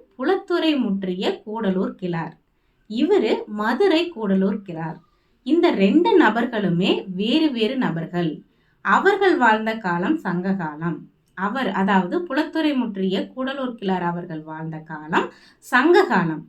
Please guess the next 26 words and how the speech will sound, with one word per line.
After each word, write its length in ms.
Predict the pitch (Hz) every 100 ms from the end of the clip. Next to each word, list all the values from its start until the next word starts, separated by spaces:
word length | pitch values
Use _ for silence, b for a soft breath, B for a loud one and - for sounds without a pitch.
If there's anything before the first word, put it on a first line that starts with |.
| _
இது 340 | 311 247 453
சங்க 400 | - 247 302 415
காலத்துக்கு 540 | 403 349 285 285 247 254
பிற்பட்ட 500 | 208 196 185 175 392
ஐந்தாம் 640 | - 190 233 381 392 392 349
நூற்றாண்டை 580 | 302 254 240 202 190 175
சார்ந்த, 560 | 180 170 170 214 - B B B B -
ஆ, 260 | 233 220
காலத்துல 580 | 208 226 262 202 196 170
தான் 300 | 170 - - -
இவர் 320 | 247 302 269
மதுரை 440 | 190 196 381 440
கூடலூர் 480 | - 254 214 190 175
கிழார் 340 | 180 180 415
இந்த 160 | 359 254
முதுமொழி 520 | 196 196 370 381 311
காஞ்சின்ற 540 | - 202 175 175 175 165
இந்த 340 | 233 185 190
நூலை 280 | 180 151 180 359
எழுதியிருக்காருங்க. 640 | 254 240 233 196 185 185 180 190 B B B -
இதைய 600 | 196 349 381 220 208 370
நம்ம 360 | 277 214 196
தமிழ் 360 | 196 190 320 381
தாத்தா 460 | 339 269 254 226 190
உ 220 | 196 262
வே 240 | 247 196